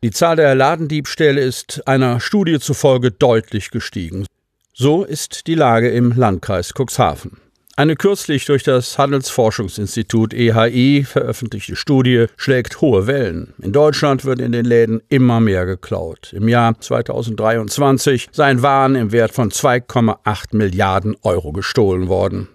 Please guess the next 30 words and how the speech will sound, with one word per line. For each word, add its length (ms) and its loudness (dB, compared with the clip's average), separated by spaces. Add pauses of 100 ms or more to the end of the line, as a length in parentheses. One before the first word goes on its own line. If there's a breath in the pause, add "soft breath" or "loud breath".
Der 100 -2
Schaden, 460 2 (320 loud breath)
der 120 -4
dem 160 0
Handel 260 2
dadurch 380 0
entstanden 560 0
ist, 260 -4
liegt 240 -4
demnach 380 2
fünfzehn 560 -2
Prozent 500 -2
höher 320 2 (240 soft breath)
als 180 -6
im 120 -2
Vorjahr. 560 -4
Vor 160 0
allem 260 4 (160)
im 120 2
Lebensmittel- 640 0
und 140 -6
Bekleidungshandel 880 -2
sowie 340 0 (300 soft breath)
bei 140 0
Drogeriemärkten 1120 0
habe 240 -2
man 280 -4
mehr 300 0
Diebstähle 520 -12
gezählt. 600 -8